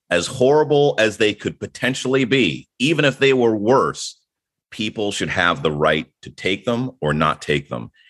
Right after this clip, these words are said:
And this is where I put a lot of my focus, Jim and Matt, when I do my podcast, is truly the freedom of speech and the freedom of expression. Meaning, yes, you can go out there and you can say whatever you want. But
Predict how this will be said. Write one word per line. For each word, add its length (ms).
And 160
this 140
is 140
where 140
I 120
put 220
a 40
lot 220
of 80
my 160
focus, 500
Jim 280
and 100
Matt, 240
when 120
I 100
do 180
my 200
podcast, 680
is 200
truly 720
the 100
freedom 400
of 60
speech 500
and 100
the 60
freedom 380
of 120
expression. 520
Meaning, 340
yes, 260
you 120
can 120
go 160
out 80
there 120
and 60
you 60
can 80
say 160
whatever 240
you 120
want. 260
But 280